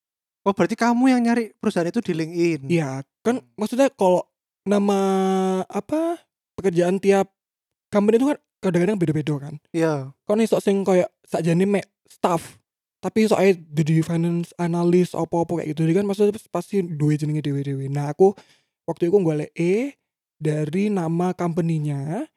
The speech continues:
Speaker 2: terus ternyata company itu butuh skill yang ternyata aku punya dan itu di Chengdu tadi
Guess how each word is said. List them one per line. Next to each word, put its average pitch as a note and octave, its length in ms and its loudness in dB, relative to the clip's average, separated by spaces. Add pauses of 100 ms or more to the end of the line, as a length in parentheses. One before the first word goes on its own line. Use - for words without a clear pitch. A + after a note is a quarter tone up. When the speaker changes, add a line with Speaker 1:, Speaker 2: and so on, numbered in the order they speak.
(220)
Speaker 2:
terus G3+ 280 0
ternyata E3+ 380 -4
company D#3+ 400 -2
itu A#3 500 -2 (320)
butuh G#3 480 0 (600)
skill G#3+ 320 4
yang G3+ 200 2
ternyata E3+ 340 -4
aku E3 200 0
punya F3+ 440 0 (180)
dan D#3 220 0
itu E3 220 -2
di G3 420 -4 (380)
Chengdu E3 420 -2
tadi C#3 580 -10